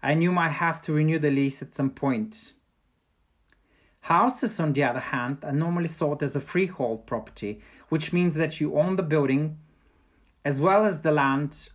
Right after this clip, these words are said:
on which it has been built. But not all houses are freehold. That's why please check with the vendor whether the house you're interested in is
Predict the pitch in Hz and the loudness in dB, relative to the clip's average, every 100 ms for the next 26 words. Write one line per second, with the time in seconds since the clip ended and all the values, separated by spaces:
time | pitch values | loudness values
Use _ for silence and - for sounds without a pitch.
0 | - 139 135 135 - - 110 135 127 123 | -4 -2 0 -4 -6 -10 -8 -6 -6 -4
1 | 131 120 151 113 - - - - - - | -4 0 0 -2 -12 -18 -18 -20 -20 -20
2 | - - - - 156 160 214 226 226 202 | -20 -20 -20 -2 -2 2 2 6 6 6
3 | 180 165 151 151 156 143 160 151 151 98 | 4 4 2 -2 -4 -4 -2 -2 -2 -6
4 | 98 - - _ _ - - - - 147 | -6 -16 -20 _ _ -20 -20 -20 -2 -2
5 | 151 - 180 185 254 - _ _ _ _ | 0 -2 0 0 -4 -6 _ _ _ _
6 | _ _ _ - - - 190 - - 175 | _ _ _ -20 -8 2 4 4 2 2
7 | - 170 165 165 156 151 165 214 - - | 2 0 2 0 2 2 0 -2 -14 -20
8 | _ - 165 175 180 151 170 185 - 170 | _ -2 0 2 0 2 2 2 0 -2
9 | 156 151 - 135 131 127 - | -2 -6 -6 -6 -6 -12 -12